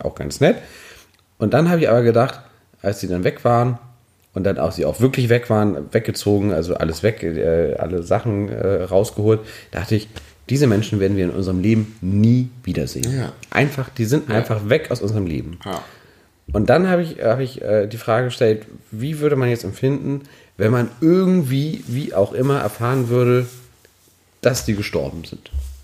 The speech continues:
Speaker 1: Beim Autounfall, keine Ahnung. Überfallen, überfahren, man weiß es nicht. Einfach, einfach tot.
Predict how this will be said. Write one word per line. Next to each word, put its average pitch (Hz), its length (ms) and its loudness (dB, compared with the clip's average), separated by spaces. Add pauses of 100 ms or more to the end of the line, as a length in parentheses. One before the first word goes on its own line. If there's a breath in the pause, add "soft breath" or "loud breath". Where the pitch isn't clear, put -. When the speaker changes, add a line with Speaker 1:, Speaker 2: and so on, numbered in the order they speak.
(500)
Speaker 1:
Beim 92 100 -4
Autounfall, 107 800 4 (240)
keine 98 380 0
Ahnung. 64 260 -6 (420 soft breath)
Überfallen, 101 600 2
überfahren, 92 560 0
man 87 160 -2
weiß 71 240 -2
es - 80 -14
nicht. 71 180 -8 (540 loud breath)
Einfach, 123 340 0 (160)
einfach 156 160 0
tot. 78 280 -4